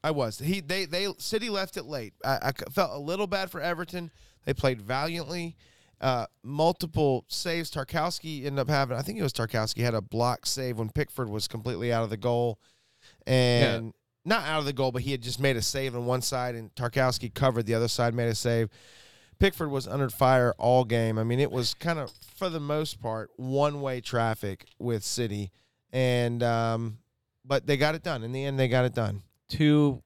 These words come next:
Speaker 2: perfectly, uh, Erling Haaland goals, too. His, his goals were so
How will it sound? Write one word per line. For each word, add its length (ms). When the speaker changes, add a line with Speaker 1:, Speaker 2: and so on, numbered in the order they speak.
Speaker 2:
perfectly, 1000
uh, 420
Erling 320
Haaland 540
goals, 520
too. 300
His, 220
his 280
goals 420
were 100
so 640